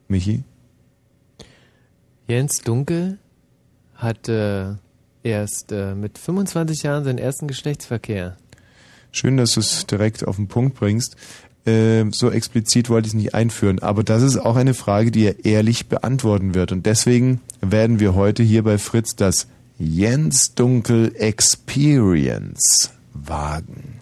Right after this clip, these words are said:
Speaker 2: Das Jens Dunkel Experience.
Speaker 1: Das Jens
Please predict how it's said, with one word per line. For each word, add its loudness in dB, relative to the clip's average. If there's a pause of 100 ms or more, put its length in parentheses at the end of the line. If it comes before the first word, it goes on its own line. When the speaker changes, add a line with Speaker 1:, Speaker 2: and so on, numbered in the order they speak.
Speaker 2:
Das -4
Jens -4 (260)
Dunkel -2 (280)
Experience. -8
Speaker 1:
Das -2
Jens 0